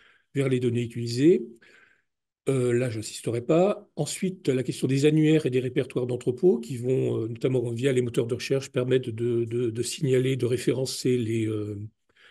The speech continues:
les, les, les ressources et les entrepôts eux-mêmes, bien sûr, qui vont les, les contenir. Et enfin, euh, les data papers, donc, qu'on verra, euh, tout à la fin de, de ce webinaire.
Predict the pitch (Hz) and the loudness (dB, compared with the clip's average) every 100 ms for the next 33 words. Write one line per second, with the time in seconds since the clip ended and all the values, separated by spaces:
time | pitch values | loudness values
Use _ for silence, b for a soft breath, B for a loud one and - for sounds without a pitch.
0 | b 117 113 107 110 113 117 113 120 - | b -2 0 2 0 -2 0 -2 -2 2
1 | 170 233 - - B B - 139 127 123 | 4 4 0 -8 B B -2 2 4 4
2 | 123 123 117 113 147 165 117 - 175 - | 2 0 0 2 2 2 -2 -4 -4 -4
3 | 120 147 117 113 117 120 117 110 101 - | -2 0 2 2 0 -4 -6 -6 -8 -10
4 | b b b - 131 123 - 143 185 269 | b b b 0 2 2 2 2 2 0
5 | - 131 127 120 123 135 127 117 113 156 | 0 2 2 2 0 0 0 -2 0 0
6 | 170 - - _ b b b - 131 135 | 0 -4 -14 _ b b b -8 -8 -6
7 | 127 117 113 135 143 127 117 117 117 - | -4 -4 -2 -2 -2 -2 -4 -8 -10 -6
8 | - 127 120 - 151 117 117 113 117 - | 0 0 0 0 0 0 -2 -2 -4 -2
9 | 131 131 107 95 - - | 0 0 -4 -8 -12 -18